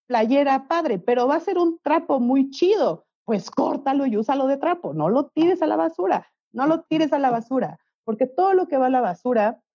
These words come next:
termina contaminando mares, termina contaminando bosques,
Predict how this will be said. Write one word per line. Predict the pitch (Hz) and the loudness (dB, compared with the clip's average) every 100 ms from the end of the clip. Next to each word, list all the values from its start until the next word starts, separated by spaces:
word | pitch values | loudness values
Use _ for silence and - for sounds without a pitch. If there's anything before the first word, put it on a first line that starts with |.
| _ | _
termina | 254 254 277 302 302 | 0 2 4 4 2
contaminando | 247 233 208 196 190 185 170 | -2 0 0 0 0 2 2
mares, | 208 277 294 285 277 277 269 | 2 0 0 2 0 -2 -6
termina | 208 202 190 175 | -6 -4 -4 -6
contaminando | 160 160 147 139 135 135 139 | -8 -6 -4 -2 -2 0 0
bosques, | 190 285 302 _ 262 262 | 2 0 -2 _ -6 -6